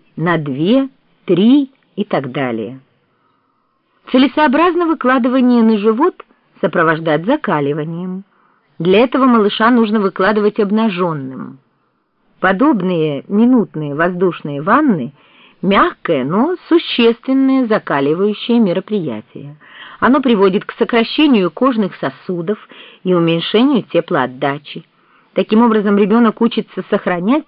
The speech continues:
тепло организма. Если эта способность будет развиваться систематически изо дня в день, то никакая простуда не будет опасна для ребёнка.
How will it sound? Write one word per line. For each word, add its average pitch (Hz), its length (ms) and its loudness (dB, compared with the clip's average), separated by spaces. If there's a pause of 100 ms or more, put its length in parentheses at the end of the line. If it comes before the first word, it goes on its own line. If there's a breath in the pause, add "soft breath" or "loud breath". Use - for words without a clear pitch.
тепло 233 320 0
организма. 160 760 -4 (500 soft breath)
Если 254 420 2
эта 233 160 0
способность 185 720 0 (380 soft breath)
будет 208 340 0
развиваться 180 680 -2
систематически 165 1200 -4
изо 175 280 0
дня 156 280 -2
в 120 140 -10
день, 226 380 0 (320 loud breath)
то 208 160 4
никакая 233 720 0
простуда 185 840 -2 (320 soft breath)
не 240 180 6
будет 254 460 2
опасна 185 680 -4 (140)
для 160 200 -2
ребёнка. 139 640 -8